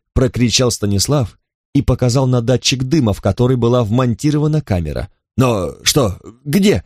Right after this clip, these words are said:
запинаясь, твердил полицейский. «А может, вы нам все объясните, господин Мюллер?»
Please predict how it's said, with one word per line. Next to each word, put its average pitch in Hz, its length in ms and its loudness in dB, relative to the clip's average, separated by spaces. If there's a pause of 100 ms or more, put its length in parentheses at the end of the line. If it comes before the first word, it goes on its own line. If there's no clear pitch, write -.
(180)
запинаясь, 120 760 0
твердил 120 480 0
полицейский. 90 720 -2 (320)
«А 135 140 2
может, 139 340 0
вы 202 220 0
нам 120 200 0
все 117 220 0
объясните, 110 580 0
господин 160 540 0
Мюллер?» 90 480 -2